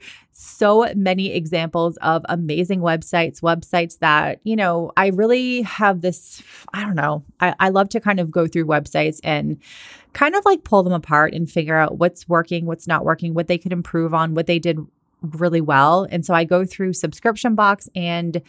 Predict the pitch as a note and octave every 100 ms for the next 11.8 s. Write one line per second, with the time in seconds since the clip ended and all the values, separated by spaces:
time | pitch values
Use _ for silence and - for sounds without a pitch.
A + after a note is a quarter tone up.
0 | - - _ F3 E3+ - F#3 - F3+ E3+
1 | F3+ F#3 - - - D#3+ F#3 F#3+ G3 -
2 | D#3+ C#3+ D3+ F3 - D3 - D#3+ D#3+ -
3 | D#3+ E3+ - D#3 D3+ F3+ G#3 - - _
4 | - G3 G3 F#3 G3+ G#3+ G3 F#3 F#3 F#3
5 | F3+ E3+ D#3+ E3 E3 D#3 D3+ D#3 F3 D#3
6 | C#3+ C#3 G3+ G3+ G3+ F#3+ F3+ G#3+ A3+ F#3+
7 | F#3+ E3 D3+ C#3 E3+ E3+ F#3 F3+ D3 -
8 | E3 - F#3 E3+ D3+ D3+ D3+ F3 D#3 -
9 | - G3+ - D#3 D3+ E3+ - G3 F#3 -
10 | D#3 B2+ F#2 C3 - - - - D#4 G#4
11 | A4 - D3+ D#3+ D3 B2 A#2 E3